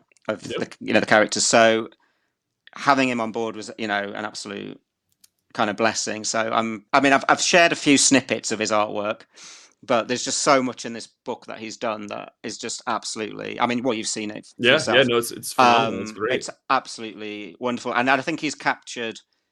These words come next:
Speaker 1: it's always difficult because people will have in their head an image of the characters, you know what I mean?
Speaker 2: Mm-hmm, mm-hmm.
Speaker 1: And some of them are probably quite, you know, held dear to some, you know, readers' hearts, you know what I mean? So,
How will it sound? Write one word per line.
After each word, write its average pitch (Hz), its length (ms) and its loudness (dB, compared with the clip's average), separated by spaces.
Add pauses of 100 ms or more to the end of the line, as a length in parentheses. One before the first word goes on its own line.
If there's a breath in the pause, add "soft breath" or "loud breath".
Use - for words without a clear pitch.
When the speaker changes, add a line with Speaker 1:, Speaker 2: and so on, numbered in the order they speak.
(440)
Speaker 1:
it's 160 140 -2
always 214 180 2
difficult 156 420 -8
because - 220 -12
people 151 380 -6
will 139 140 -4
have 123 320 0
in 120 140 -8
their 120 180 0
head 110 460 -4 (640)
an 127 100 0
image 123 240 -8
of 113 80 -12
the - 60 -16
characters, 104 600 -6
you 110 60 -12
know 110 60 -10
what 113 60 -10
I 113 100 -12
mean? 123 140 -10 (520 soft breath)
Speaker 2:
Mm-hmm, 123 160 -6 (180)
mm-hmm. - 180 -6
Speaker 1:
And 120 200 0
some 147 160 2
of 147 80 4
them 123 180 6
are 117 60 0
probably 113 260 -4
quite, 113 320 -2 (100)
you 123 100 -2
know, 104 260 -2 (320)
held 143 420 2
dear 123 280 4
to - 160 -10
some, 113 260 -8
you 127 80 -6
know, 104 220 -4 (580 soft breath)
readers' 117 340 -4
hearts, 113 400 0
you 113 40 -10
know 117 60 -6
what 113 60 -6
I 113 40 -10
mean? 113 180 -6
So, 113 460 -2